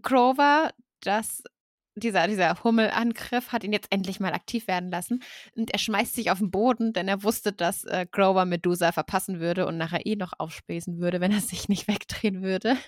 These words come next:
Und, äh, naja, scheinbar hat er irgendwas getroffen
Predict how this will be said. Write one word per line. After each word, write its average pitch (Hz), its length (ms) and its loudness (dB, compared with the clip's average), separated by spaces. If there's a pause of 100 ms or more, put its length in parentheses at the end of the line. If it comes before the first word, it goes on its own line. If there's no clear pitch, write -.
(800)
Und, 294 220 2
äh, 277 440 0
naja, 233 300 -2 (760)
scheinbar 233 540 2
hat 220 120 -4
er - 140 -4
irgendwas 185 380 -4
getroffen - 580 -4